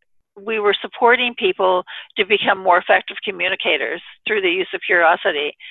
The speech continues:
And yet it was really the effective communication piece that was so rewarding for people when they began to really understand each other. And they'd come back,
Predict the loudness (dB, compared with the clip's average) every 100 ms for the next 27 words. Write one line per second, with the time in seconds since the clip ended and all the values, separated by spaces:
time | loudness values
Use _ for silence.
0 | -20 -2 0 2 4 4 4 0 -2 2
1 | 4 4 2 2 0 0 -8 -6 -6 -4
2 | 0 0 0 -2 -6 -6 -6 -10 _ -20
3 | _ 0 2 0 -2 2 4 4 2 2
4 | 2 0 -4 -4 -6 -6 -8 -4 -2 0
5 | -2 2 2 2 0 -4 -4 -2 0 -2
6 | -2 -8 -2 0 0 -2 0 -2 -4 -14
7 | -18 -18 -14 -2 2 2 2 0 0 4
8 | 4 4